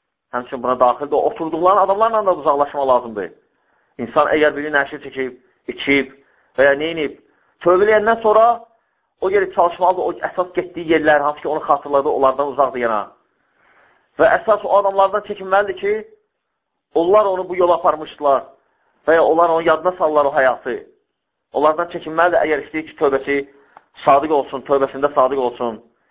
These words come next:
və bədbəxtçilikdən uzaq olsun bu dünyada və axirətdə. Həmçinin, möhtərəm müsəlmanlar, rivayətdə elmin fəziləti görsənir.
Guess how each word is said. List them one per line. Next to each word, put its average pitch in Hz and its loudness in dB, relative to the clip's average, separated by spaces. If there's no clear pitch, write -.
və 135 6
bədbəxtçilikdən 131 -4
uzaq 123 0
olsun 104 -12
bu 135 -4
dünyada 117 2
və 107 2
axirətdə. 120 -2
Həmçinin, 185 -2
möhtərəm 180 -2
müsəlmanlar, 165 0
rivayətdə 165 2
elmin 170 -6
fəziləti 156 -2
görsənir. 131 -2